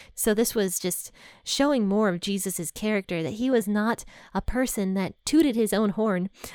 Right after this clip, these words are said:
Like, I like to say that. He was not a person that tooted his own horn. He was not somebody that was like, "I am God. I am, uh, the son of the Most High God. I am," you know, he, he never did any of that stuff. He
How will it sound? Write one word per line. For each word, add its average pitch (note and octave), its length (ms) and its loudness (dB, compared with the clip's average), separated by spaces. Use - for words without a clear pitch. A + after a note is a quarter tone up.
Like, F#3 200 -4
I F#3+ 120 -2
like F#3 140 -2
to F3+ 100 -8
say F3+ 160 -4
that. E3 200 -4
He A3 300 0
was A3+ 180 2
not A3 160 2
a A#3+ 40 0
person A3 400 -2
that G3 180 -2
tooted C#4+ 260 4
his A3+ 160 4
own G#3 140 2
horn. G3 300 0
He G#3 100 -2
was G#3 100 2
not A3+ 180 0
somebody A3 380 2
that F#3+ 160 -2
was F#3 120 -4
like, F#3+ 200 -4
"I G3+ 120 -2
am A3 180 2
God. G3 500 -2
I G#3 320 -2
am, F#3 380 -2
uh, E3 320 -2
the G3 200 2
son A#3 480 0
of F#3 400 0
the G3+ 200 -2
Most G#3 360 2
High A3+ 280 -2
God. E3+ 420 -4
I F3+ 140 -6
am," G#3+ 300 0
you G3+ 100 2
know, E3 340 0
he, A3+ 220 -2
he A3 120 0
never C#4 220 0
did G#3 160 0
any D#3+ 240 -4
of C3 60 -8
that - 220 -10
stuff. - 300 -4
He C4 480 -2